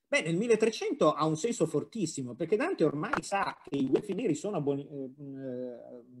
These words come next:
appoggiati da Bonifacio ottavo,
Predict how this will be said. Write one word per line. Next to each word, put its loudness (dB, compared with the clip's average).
appoggiati 2
da 4
Bonifacio -2
ottavo, -2